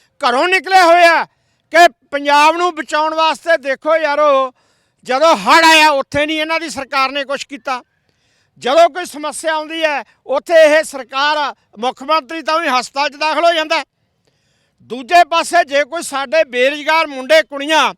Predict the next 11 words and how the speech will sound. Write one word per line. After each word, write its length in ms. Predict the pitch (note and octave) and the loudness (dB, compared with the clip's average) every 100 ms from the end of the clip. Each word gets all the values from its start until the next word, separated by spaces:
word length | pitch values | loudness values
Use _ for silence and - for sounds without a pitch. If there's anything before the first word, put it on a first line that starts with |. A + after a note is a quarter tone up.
| _ _ _ - | _ _ _ -2
ਕੋਈ 180 | D#4 E4 | 0 2
ਆਪਦੇ 400 | D#4 C4+ D#4+ D#4 | 0 -2 -2 -2
ਹੱਕਾਂ 400 | A#3+ - D4+ E4 | -4 -6 -6 -4
ਦੀ 120 | F4 | -6
ਖਾਤਰ 460 | B3+ C4 - D#4 | -4 -6 -4 -8
ਨੌਕਰੀਆਂ 580 | C#4+ B3+ C4 E4 F4+ F4+ | -4 -6 -6 -6 -2 0
ਦੇ 140 | E4 D#4 | 0 -2
ਵਾਸਤੇ 300 | C4 D#4 C4 | -2 -8 -10
ਸੰਘਰਸ਼ 380 | B3+ D4 A3+ | -8 -8 -8
ਕਰਦੇ 340 | - C#4 B3+ D4+ | -8 -8 0 0
ਆ, 160 | C#4+ | 0